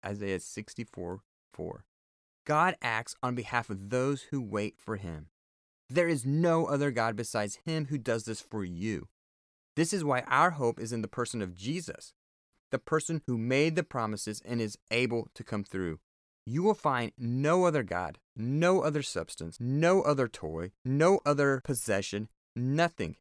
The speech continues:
that will act as an anchor for your soul like Jesus. So what have we learned? First,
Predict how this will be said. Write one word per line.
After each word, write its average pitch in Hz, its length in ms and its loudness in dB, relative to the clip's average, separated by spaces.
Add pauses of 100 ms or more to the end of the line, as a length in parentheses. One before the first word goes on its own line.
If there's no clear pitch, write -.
that 123 200 4
will 135 120 2
act 135 280 0
as 131 160 -2
an 131 160 -8
anchor 120 340 -4
for - 220 -6
your 101 200 -2
soul 90 540 -2 (120)
like 87 140 -4
Jesus. - 540 -10 (880)
So - 180 -2
what 139 300 2
have 143 200 0
we 117 120 -4
learned? 85 380 -8 (840)
First, - 400 -2